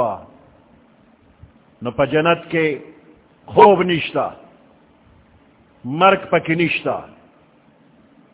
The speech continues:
خو الله پاک په آدم علیہ السلام باندې پرکالی راوسته،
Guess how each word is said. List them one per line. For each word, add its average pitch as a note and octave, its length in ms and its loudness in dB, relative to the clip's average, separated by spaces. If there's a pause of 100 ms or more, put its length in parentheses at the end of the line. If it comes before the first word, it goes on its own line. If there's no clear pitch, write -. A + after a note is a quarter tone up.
(840)
خو B2 80 -4 (120)
الله D#3+ 200 2 (120)
پاک D3 180 2
په C#3+ 80 -2 (140)
آدم D3 140 0 (100)
علیہ C3+ 140 0
السلام C#3 340 0
باندې C3+ 340 -2
پرکالی C#3 420 0
راوسته، A#2+ 500 -2